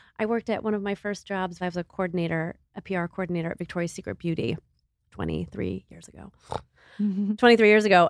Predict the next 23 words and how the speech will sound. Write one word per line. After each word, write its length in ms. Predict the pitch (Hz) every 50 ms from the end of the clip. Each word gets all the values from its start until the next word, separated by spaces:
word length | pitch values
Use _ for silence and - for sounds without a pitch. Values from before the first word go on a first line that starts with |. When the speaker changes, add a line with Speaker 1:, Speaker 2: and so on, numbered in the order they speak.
| - _
Speaker 1:
And 120 | 226 220 220
I 60 | 214
remember 440 | 214 214 220 226 233 254 262 269 247
stuffing 600 | - - - - - 208 208 - 240 220 208 196
P 180 | - 214 196
R, 80 | 165 143
there 80 | 180 170
were 80 | 180
still 200 | 175 - 233 220
P 140 | - - 196
R 200 | 170 160 156 147
boxes 480 | 156 151 151 151 - - 165 160 156 160
back 260 | - 160 156 156 -
then, 320 | 170 160 151 151 147 156
but 160 | 165 160 - -
they, 120 | 165 160
this 180 | - - 170 -
time 200 | - 170 156 156
they, 180 | 175 165 165 175
they 100 | - 165
were 100 | 151 165
going 240 | - 156 151 147 151
to, 260 | - - 151 151 151